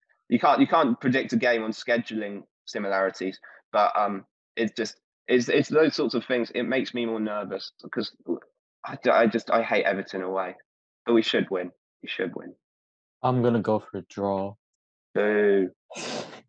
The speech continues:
Speaker 2: Purely because I wanna see Everton score at Goodison Park. I think that,
Speaker 1: If it's a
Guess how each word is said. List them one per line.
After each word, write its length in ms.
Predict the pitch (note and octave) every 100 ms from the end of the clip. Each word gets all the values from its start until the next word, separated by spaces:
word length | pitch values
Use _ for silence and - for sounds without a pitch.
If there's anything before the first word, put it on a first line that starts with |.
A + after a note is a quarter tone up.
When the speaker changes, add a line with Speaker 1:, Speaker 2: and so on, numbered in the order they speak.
| _ _ - _ -
Speaker 2:
Purely 220 | A#2 A#2
because 280 | A2 A2 G2+
I 60 |
wanna 260 | G2 G2 G2+
see 220 | G#2 G2
Everton 400 | G2 G2 - G#2
score 540 | - - G2 G2 G2
at 80 | G2 -
Goodison 380 | A2 G2+ G#2+ G2 -
Park. 300 | G2 G2+ - _ -
I 80 | G#2+
think 220 | C3 B2+
that, 160 | A#2 G#2+
Speaker 1:
If 160 | G#2+ -
it's 100 | -
a 340 | - _